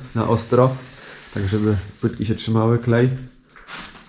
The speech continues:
Robiliśmy próbę ciśnienia, niestety po tynkach, niestety, może stety, niestety. I okazało się, że tutaj nie zacisnęliśmy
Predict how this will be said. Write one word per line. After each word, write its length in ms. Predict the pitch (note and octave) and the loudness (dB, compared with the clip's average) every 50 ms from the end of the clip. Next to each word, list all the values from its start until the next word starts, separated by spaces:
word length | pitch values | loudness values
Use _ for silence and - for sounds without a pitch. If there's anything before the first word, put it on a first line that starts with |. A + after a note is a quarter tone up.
| - _ _ _ _ _ - | -20 _ _ _ _ _ 0
Robiliśmy 460 | A2 G#2 A2 A#2 A2+ A2+ A#2 A#2 A2+ | 2 4 6 4 4 4 2 0 2
próbę 260 | A#2+ B2+ A#2+ A#2 A2+ | 4 4 6 6 4
ciśnienia, 640 | - - - - B2 A#2 G#2+ G#2+ A2+ A#2+ B2+ C3 - - | 4 0 -2 2 4 4 6 6 6 4 4 2 0 -2
niestety 460 | A2 G#2+ - - A2+ A2 - A#2 G#2+ | -2 -2 0 0 -2 -2 0 0 -2
po 360 | - - A#2+ A2 A2 A2+ - - | 0 2 2 2 2 2 -2 -2
tynkach, 720 | - A#2 G#2+ G#2 G2+ - A2 A#2+ - - - - - - _ _ _ _ - | 0 0 0 0 -2 0 0 0 0 -4 -12 -18 -20 -20 _ _ _ _ -8
niestety, 520 | - G2 - - - G2+ G#2 - - A2 A2 - - | -8 -8 -8 -6 -6 -6 -6 -4 -6 -8 -8 -8 -8
może 320 | G3 G3 - E3+ C#3+ C3+ B2 | -8 -6 -6 -4 -6 -6 -8
stety, 300 | - - B2 A#2+ - A2 | -6 -6 -6 -4 -4 -6
niestety. 440 | G#2 F#2+ - - G#2 - - - - - - - - - - - - - - - - | -6 -4 -2 -2 -2 -2 -2 -10 -12 -12 -18 -16 -16 -14 -14 -14 -16 -18 -10 -2 0
I 60 | A2+ | 0
okazało 340 | G#2+ A2 A#2 A#2 B2 A#2+ A#2 | 2 2 4 4 4 4 4
się, 120 | A#2 A#2+ | 2 0
że 80 | G#2 G#2+ | -4 -2
tutaj 240 | A#2+ A#2+ A#2+ A#2+ A#2 | -2 0 0 2 2
nie 160 | A#2 A#2 A2+ | 2 2 2
zacisnęliśmy 1000 | A#2 A2+ - - A2+ - - A#2 A#2 A#2 A2+ - - A#2+ A#2 A#2 A#2+ A#2 A#2 | 0 0 -2 -4 -8 -4 -2 2 2 2 2 0 -2 -2 0 0 0 -2 -4